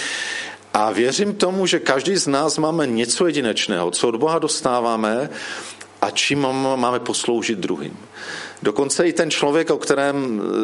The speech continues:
eh, jsme tu slyšeli od, eh, od Marcely, ale bylo to vlastně od, eh, Boženky, že ten člověk, který tam seděl na tom parkovišti a možná sám sob-,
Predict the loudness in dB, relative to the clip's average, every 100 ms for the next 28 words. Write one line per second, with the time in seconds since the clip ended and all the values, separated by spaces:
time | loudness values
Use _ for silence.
0 | 2 2 0 0 0 0 0 0 0 2
1 | 2 2 0 -2 -2 2 2 2 2 -2
2 | -10 -12 -12 -14 -16 -6 -2 0 0 0
3 | 0 0 0 -4 -2 2 2 2 0 2
4 | 2 2 2 2 2 2 2 2 0 -2
5 | -2 0 0 0 0 0 0 -2 -2 0
6 | 0 0 -2 -2 -4 -6 -8 -6 -2 0
7 | 2 0 2 0 0 -4 -8 -8 -6 -8
8 | -8 -10 -14 -18 -20 -8 -2 0 0 2
9 | 4 4 2 2 0 2 2 0 2 2
10 | 2 2 2 2 2 2 2 2 2 2
11 | 2 2 2 2 2 0 0 0 0 0